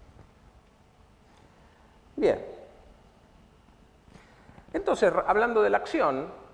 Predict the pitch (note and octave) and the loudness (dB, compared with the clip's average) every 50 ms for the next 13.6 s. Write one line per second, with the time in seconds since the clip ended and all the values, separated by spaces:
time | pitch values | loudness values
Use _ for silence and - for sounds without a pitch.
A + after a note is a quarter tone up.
0 | - - - F3+ F3 E3+ E3 E3 E3 D#3 D3+ D3+ C#3+ - E3 E3 D#3+ D#3 D3 C#3+ | -14 -10 -8 -6 -4 -4 -2 0 0 2 2 0 0 2 2 2 2 0 0 2
1 | C#3+ C#3+ C#3 C#3+ C#3 C3+ C#3 C3+ C3+ C3+ C3+ - - D#3 F#3+ - - - - - | 2 2 2 0 -2 0 2 2 2 2 0 -2 -6 -6 -6 -6 -12 -18 -20 -20
2 | - - G#3 F3+ - - G#3 G3 F#3 F3+ D#3+ F3 - E3 D#3+ D3+ D3 D3 C#3+ - | -18 -18 -18 -10 -6 -4 -2 2 2 2 2 0 -2 -2 -2 0 -2 -2 -4 -6
3 | - - - - - - - - - - - E3 F3 D#3+ C#3 D#3+ D#3+ E3 D#3 D#3+ | -10 -14 -20 -20 -20 -20 -20 -20 -20 -6 -4 -2 -2 -2 -2 -2 -2 -2 -2 -2
4 | E3+ E3 E3+ E3+ E3 D#3+ D#3 D3+ D3 C#3+ C#3 C#3 C3+ C#3 D3 D3+ D3 C#3+ D3 C#3+ | -2 0 2 2 4 4 4 4 2 0 -2 -4 -4 -2 -2 -2 -2 -2 -4 -4
5 | C#3+ C#3 C3+ C3 B2+ B2 A#2+ B2+ B2+ B2 B2 B2 B2+ - - G3 F3 D#3 D#3 D#3 | -4 -6 -6 -8 -8 -10 -10 -8 -6 -6 -4 -4 -6 -6 -6 -4 -4 -4 -4 -6
6 | - - - - - - - - - - - - - - - _ - _ - A#2+ | -12 -18 -20 -20 -20 -20 -20 -20 -20 -20 -20 -20 -20 -20 -20 _ -20 _ -10 -8
7 | B2 A#2 A2+ - - B2+ B2 - E3+ F#3 F#3+ F#3 F#3 - D#3+ - - G3+ F#3 E3 | -8 -8 -8 -4 -4 -4 -4 -4 -4 -4 -4 -4 -4 -6 -10 -6 -6 -6 -4 -4
8 | C#3+ - D3 C3 B2+ A#2+ A#2 A2 G#2 A2+ - - D#3+ C#3 A#2+ A2+ - - - - | -4 -6 -6 -8 -8 -8 -8 -8 -8 -8 -8 -8 -6 -4 -4 -6 -6 -8 -16 -20
9 | - - - D3 C3+ B2 A#2 G#2+ G2+ - - - F#2 - - - - - - - | -20 -12 -10 -10 -4 -4 -4 -4 -4 -8 -8 -14 -12 -12 -12 -14 -14 -16 -20 -20
10 | - - - _ _ _ _ _ _ _ - _ - - _ _ _ - - - | -20 -20 -20 _ _ _ _ _ _ _ -20 _ -20 -20 _ _ _ -20 -20 -20
11 | - _ G#3+ A3 G#3+ - D4+ B3 A3 G#3 G3 F#3 - - - G#3+ A3 A3 F#3+ - | -6 _ -2 -2 -2 -2 0 0 0 2 0 0 -2 -2 -4 -4 -2 -2 -4 -6
12 | D#3+ D3 - E3 D#3 D#3+ D#3 D3+ D3 C#3+ C#3 C#3 C#3 C#3 B2 - - - - C3+ | -8 -4 -4 -4 -2 0 0 2 2 2 0 0 -4 -2 -2 -2 -2 -2 -4 -4
13 | B2+ A#2+ - - G3 D#3 A#2+ G2+ G2 G2 G2 | -4 -4 -2 -4 -6 -4 -2 -4 -4 -4 -4